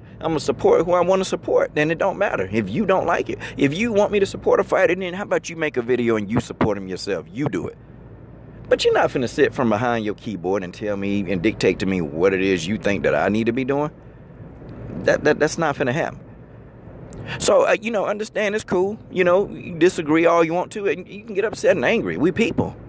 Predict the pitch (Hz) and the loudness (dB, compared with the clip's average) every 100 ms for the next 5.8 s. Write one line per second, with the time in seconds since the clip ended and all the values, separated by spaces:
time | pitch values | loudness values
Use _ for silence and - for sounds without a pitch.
0 | - 139 - 165 196 190 - - - - | 2 2 4 4 4 -2 -6 -20 -20 -20
1 | - - - - - - 220 226 269 262 | -20 -20 -20 -20 -12 2 4 4 -2 -4
2 | 240 208 - - - - 151 208 262 214 | -2 -2 -6 -20 -20 -18 -12 -8 -2 4
3 | 185 170 147 139 139 143 127 104 - 87 | 4 6 6 6 6 0 0 -2 0 -2
4 | 117 131 117 98 226 240 220 160 151 131 | 0 2 2 2 4 4 4 2 -2 -4
5 | 101 127 139 135 117 95 87 90 | -4 -2 -2 -2 -2 0 0 -2